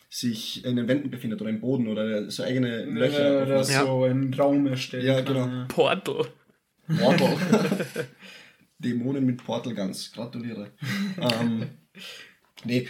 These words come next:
Speaker 1: aber da sieht man eben, dass Nezuko auch halt, sie wurde ja, sie wurde ja eigentlich verzaubert.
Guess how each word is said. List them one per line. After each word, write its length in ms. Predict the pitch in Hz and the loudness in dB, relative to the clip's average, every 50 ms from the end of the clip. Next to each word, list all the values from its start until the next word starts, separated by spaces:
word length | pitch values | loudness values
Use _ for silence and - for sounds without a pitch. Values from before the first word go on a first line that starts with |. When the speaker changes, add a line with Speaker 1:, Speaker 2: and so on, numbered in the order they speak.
| - - - | -10 -10 -4
Speaker 1:
aber 140 | 120 123 123 | -2 0 2
da 140 | 127 127 120 | 2 2 0
sieht 300 | - - - 190 190 - | 0 0 0 2 2 0
man 120 | 147 - | -2 0
eben, 220 | - 147 139 143 | 0 0 2 2
dass 380 | 131 123 123 123 - - - - | 2 2 2 2 0 -2 -2 0
Nezuko 400 | 127 123 143 151 156 151 - 160 | 0 0 0 0 -2 -2 -2 -2
auch 400 | 156 - 151 165 156 - - - | 0 2 0 0 0 -4 -6 -6
halt, 280 | 139 139 123 110 - - - - - - _ - | -4 -4 -4 -4 -4 -8 -12 -12 -12 -14 _ -8
sie 220 | - - 170 151 | -6 -4 -2 0
wurde 160 | 175 185 165 | 0 2 2
ja, 260 | 147 135 127 123 - | 4 4 2 0 -2
sie 160 | - - 139 123 | -4 -6 -4 -2
wurde 180 | 131 127 127 123 | -2 0 0 0
ja 60 | 107 | -2
eigentlich 280 | 110 120 117 101 95 | -2 -4 -6 -8 -10
verzaubert. 640 | - 113 107 - 95 95 98 90 - - - - - | -10 -10 -8 -4 -2 -2 -2 -2 -4 -8 -14 -18 -20